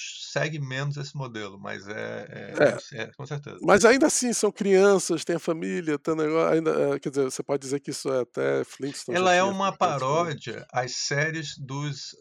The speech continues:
Speaker 1: dos anos cinquenta, na realidade, né, de uma certa maneira. Assim, ela vai se tornando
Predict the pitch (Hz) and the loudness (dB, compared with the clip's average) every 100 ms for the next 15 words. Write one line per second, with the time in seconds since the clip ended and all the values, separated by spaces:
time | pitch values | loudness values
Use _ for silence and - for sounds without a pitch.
0 | 123 127 127 139 143 147 143 131 127 113 | -12 -10 -6 -6 -6 -8 -8 -8 -8 -8
1 | 107 98 101 98 98 92 87 98 107 104 | -12 -14 -14 -12 -12 -12 -16 -18 -16 -14
2 | - 104 113 104 101 98 92 101 - 110 | -14 -14 -12 -12 -12 -14 -14 -18 -14 -12
3 | 110 107 117 - 123 107 110 123 127 | -8 -8 -8 -8 -8 -8 -8 -8 -10